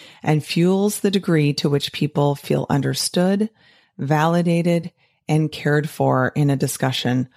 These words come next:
all of which contribute to the happiness advantage. That is so good, right? Times we're distracted, like, "Oh, yeah, that's good. Yeah, that's nice." That's just as bad as ignoring them, basically.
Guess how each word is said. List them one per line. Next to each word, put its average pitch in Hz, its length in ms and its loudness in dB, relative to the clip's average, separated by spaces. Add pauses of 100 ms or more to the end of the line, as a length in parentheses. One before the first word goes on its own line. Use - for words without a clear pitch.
(280)
all 165 280 2
of 175 120 -2
which 175 240 -2
contribute 143 680 0
to 139 200 0
the 135 100 0
happiness 143 480 -2
advantage. - 560 -6 (720)
That 156 180 2
is 147 200 -4 (120)
so - 380 0
good, 120 340 -2
right? 143 320 2
Times 165 320 0
we're 160 100 0
distracted, 151 540 -2
like, 202 200 0
"Oh, 349 120 2
yeah, 370 200 0
that's 339 260 -4
good. 277 340 0
Yeah, 226 200 2
that's 208 240 -2
nice." 196 400 -2 (300)
That's 156 200 -6
just - 260 -2
as 233 160 0
bad 175 340 2
as 143 300 -2 (160)
ignoring 147 640 2
them, - 160 -2
basically. - 440 -8